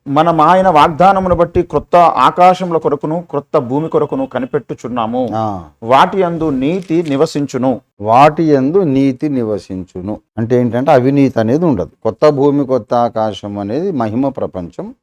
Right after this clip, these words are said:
Speaker 2: ఇప్పుడున్న భూమి గతించిపోతుంది. ఉం? ఆ,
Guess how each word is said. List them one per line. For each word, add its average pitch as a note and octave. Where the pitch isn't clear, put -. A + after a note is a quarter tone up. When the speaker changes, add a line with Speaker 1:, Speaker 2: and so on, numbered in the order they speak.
Speaker 2:
ఇప్పుడున్న E3
భూమి D#3
గతించిపోతుంది. B2+
ఉం? G#3
ఆ, G2